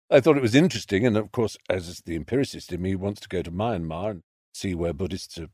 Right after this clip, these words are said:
are, are performing genocide <laughs> against rangers and can see where Buddhist monks rape people and,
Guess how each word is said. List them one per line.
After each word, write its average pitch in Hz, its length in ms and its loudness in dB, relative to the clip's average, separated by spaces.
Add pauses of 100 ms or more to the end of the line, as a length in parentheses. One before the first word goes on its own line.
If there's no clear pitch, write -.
(140)
are, - 120 -12 (220)
are - 340 -12
performing 80 460 -6
genocide 98 600 -2
<laughs> - 20 -6
against 98 400 -8
rangers 110 560 -4
and 87 80 -16 (320)
can - 200 -2
see - 320 -6
where 95 240 0
Buddhist 95 460 -4
monks 98 320 -4
rape 95 320 0
people 117 400 -4
and, - 100 -10